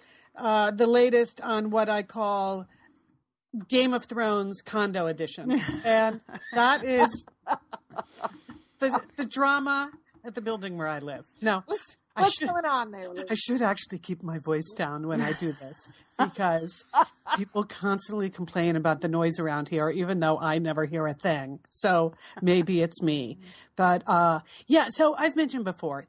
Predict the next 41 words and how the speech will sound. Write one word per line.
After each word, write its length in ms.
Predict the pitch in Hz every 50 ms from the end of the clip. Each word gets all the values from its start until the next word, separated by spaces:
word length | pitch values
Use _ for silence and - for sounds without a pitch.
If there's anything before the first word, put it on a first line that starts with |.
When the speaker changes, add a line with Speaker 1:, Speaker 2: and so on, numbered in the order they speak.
| _
Speaker 1:
that, 420 | - 214 202 190 185 196 185 - - -
uh, 460 | 208 190 190 185 180 180 180 175 151 - _ _ -
my 180 | 240 269 294
building 560 | 247 226 226 220 190 202 196 190 190 196 - _ -
is 160 | 240 208 190
just 240 | - - 214 190 196
not 180 | 220 190 185 170
a 40 | 165
friendly 320 | - 185 165 156 156 151
place. 440 | 147 - 175 - - - - - - _ - - - - -
And 380 | 247 277 277 285 285 277 285 269
it 140 | - 277 -
bums 280 | 302 302 294 294 - -
me 120 | 285 302
out 280 | 294 254 180 165 156 _ -
because 320 | 233 208 - 233 226 175
it's 160 | 240 226 -
a 60 | 226 208 -
friendly 400 | - 247 254 254 240 233 220 190
looking 640 | 180 175 170 170 196 294 330 - 320 269 196 170 165
building. 480 | 165 147 139 139 160 175 202 240 262 269 - 190
Speaker 2:
Yeah. 300 | 226 233 226 202 147 - -
Speaker 1:
There's, 280 | 294 294 311 277 - - 226
there's 300 | 226 214 294 277 - -
no 100 | 294 277
reason 280 | 240 247 269 254 269 247
why 120 | 220 214
people 280 | - - 233 190 202 208
here 200 | 160 220 202 196
could 180 | 190 - 214 165
not 220 | 165 180 180 175 175
be 120 | 240 202 175
nice 260 | 185 180 214 208 -
to 140 | - 185 -
each 180 | 170 - -
other. 340 | 190 170 160 165 170 190 190 - - - - - - - -
But 180 | 247 247 247 - -
for, 340 | 262 262 262 240 240 - _ _ _ _ -
for 160 | - 311 285
whatever 360 | 262 294 277 294 302 302 330
reason, 640 | 254 240 220 196 175 160 190 180 170 180 180 180 185